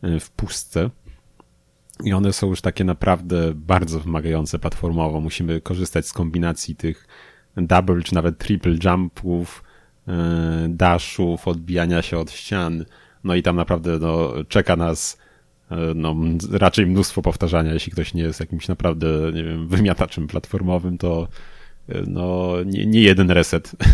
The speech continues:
<laughs> tam przeżyje. Ale jak już się uda przejść, to jest całkiem spora satysfakcja. I, i przechodzić te poziomy warto, bo właśnie, mm, dzięki zbieranej tam,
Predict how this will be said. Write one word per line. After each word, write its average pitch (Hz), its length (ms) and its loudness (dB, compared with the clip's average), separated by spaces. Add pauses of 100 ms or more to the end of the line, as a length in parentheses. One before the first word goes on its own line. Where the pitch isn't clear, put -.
(160)
<laughs> - 400 -6
tam 85 180 -2
przeżyje. 87 520 0 (1200)
Ale 113 180 4
jak 113 160 2
już 107 120 2
się 101 140 0
uda 95 220 2
przejść, - 360 0
to - 140 -6
jest 85 440 -6
całkiem 90 240 -2
spora 92 260 0
satysfakcja. 92 680 -2 (540)
I, 110 440 -2
i - 40 0
przechodzić 139 440 2
te 123 100 2
poziomy 110 300 4
warto, 104 300 2
bo 92 140 2
właśnie, 90 320 0
mm, 95 540 -2
dzięki 92 300 0
zbieranej 90 500 2
tam, 87 360 -2